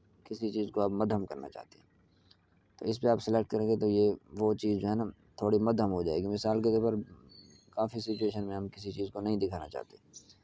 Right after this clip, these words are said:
पर्सनल चीज़ें होती हैं, उसको छुपाना, हाइड करना चाहते हैं, तो ये इस ऑप्शन को हम चूज़ करेंगे।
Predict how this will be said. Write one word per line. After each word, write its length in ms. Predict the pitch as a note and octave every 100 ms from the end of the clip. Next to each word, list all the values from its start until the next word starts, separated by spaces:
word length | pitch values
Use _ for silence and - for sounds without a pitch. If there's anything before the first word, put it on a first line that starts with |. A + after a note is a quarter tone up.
| _ _ - - _ _
पर्सनल 400 | - A#2+ - B2
चीज़ें 240 | G#2 G#2 G2
होती 300 | F#2+ F2+ G2
हैं, 80 | F#2+
उसको 260 | G2 -
छुपाना, 420 | G2 G2 G#2+ G#2+ G2
हाइड 240 | G2+ G#2
करना 220 | F#2+ F#2+ D#2+
चाहते 280 | D#2 -
हैं, 120 | F2 E2+
तो 140 | D#2+
ये 160 | F2+ - _ -
इस 140 | G#2 G2
ऑप्शन 280 | F#2 F#2+ F2
को 100 | D#2+
हम 120 | E2
चूज़ 240 | - D#2
करेंगे। 300 | - B1 B1